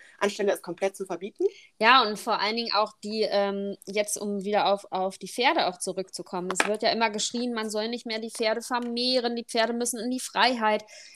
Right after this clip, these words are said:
Speaker 2: Es ist doch einfach, und da kam mir jetzt mal auf diesen Podcast vom W D R, da wurde sich ja unterhalten mit einem Sportreiter.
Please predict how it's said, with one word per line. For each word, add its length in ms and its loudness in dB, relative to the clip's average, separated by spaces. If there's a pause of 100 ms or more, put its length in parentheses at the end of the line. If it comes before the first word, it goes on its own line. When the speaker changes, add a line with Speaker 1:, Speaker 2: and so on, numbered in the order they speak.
(160)
Speaker 2:
Es 180 4
ist 380 2
doch 240 8 (220)
einfach, 580 0 (180)
und 200 -6
da 220 8
kam 280 -4
mir 80 -4
jetzt 160 -8
mal 100 -2
auf 80 -6
diesen 260 -10
Podcast 460 -4
vom 220 -6
W 80 2
D 160 -2
R, 320 0
da 160 0
wurde 240 0
sich 160 -8
ja 120 -4
unterhalten 540 0
mit 180 -8
einem 380 -4
Sportreiter. 880 2